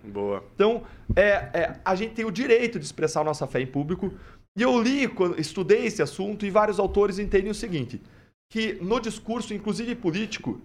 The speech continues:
Speaker 2: é legítimo que você fale da tua fé e que você baseie o discurso na tua fé. O que não é legítimo é que você baseie decisões do Estado laico em cima da tua fé. Mas no discurso público você pode sim e deve usar a fé no Estado laico colaborativo,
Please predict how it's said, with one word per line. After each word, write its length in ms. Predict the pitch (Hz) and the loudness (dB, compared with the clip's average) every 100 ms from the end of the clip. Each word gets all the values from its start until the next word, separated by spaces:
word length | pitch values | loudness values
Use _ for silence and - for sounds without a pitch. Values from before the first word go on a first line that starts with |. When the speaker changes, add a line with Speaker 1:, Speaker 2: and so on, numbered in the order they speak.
| - | -4
Speaker 2:
é 100 | - | 0
legítimo 600 | 202 202 156 208 208 190 190 | 2 0 -2 -6 -8 -10 -8
que 100 | 185 | -4
você 500 | 170 175 185 190 196 - | -4 0 0 2 -2 -14
fale 400 | - - 226 262 | -4 2 4 4
da 140 | 226 165 | 4 2
tua 160 | 160 | 2
fé 240 | 135 131 107 | 0 0 0
e 80 | |
que 160 | 123 185 | -2 -4
você 460 | 180 185 202 196 196 - - | -4 0 2 2 0 -12 0
baseie 400 | - 185 175 247 | 4 4 4 2
o 60 | 226 | 0
discurso 580 | 190 - 233 262 - | -6 -4 0 0 0
na 80 | 196 | -2
tua 140 | 180 156 | 0 2
fé. 180 | 120 | 4
O 80 | 113 | 2
que 100 | 117 | 2
não 80 | 196 | 0
é 60 | 226 | 0
legítimo 480 | 208 170 214 196 | 0 -2 -6 -6
é 20 | 196 | -6
que 80 | |
você 180 | 180 185 | -6 -2
baseie 320 | 175 165 185 | 0 2 4
decisões 720 | 185 147 240 240 175 160 185 | 4 2 2 0 -2 2 2
do 80 | 160 | 0
Estado 340 | 151 - 156 143 | -2 0 0 0
laico 460 | - 131 151 170 190 - - | 2 4 4 2 -4 -8 -6
em 80 | 175 | -4
cima 260 | 165 175 175 | 0 2 4
da 100 | 175 | 2
tua 140 | 185 | 2
fé. 240 | 180 104 - - - | 2 0 -2 -12 2
Mas 180 | 202 220 | 4 4
no 140 | 240 | 2
discurso 460 | 233 - 247 247 196 | -2 0 2 2 -2
público 400 | 202 208 185 139 | -4 -4 -4 -6
você 200 | 156 156 | -8 -4
pode 360 | 170 190 185 | 2 2 2
sim 280 | 175 196 220 - - | -4 -8 -8 -12 -6
e 80 | 160 | -2
deve 380 | 135 151 196 185 | 4 4 4 4
usar 180 | 131 131 | 4 4
a 40 | |
fé 360 | - 135 180 - | 4 2 2 -2
no 120 | 139 | -8
Estado 360 | 139 139 135 135 | 0 2 4 4
laico 360 | 117 120 123 | 4 4 2
colaborativo, 840 | 127 151 156 170 185 - 233 180 | 0 2 4 4 2 0 0 0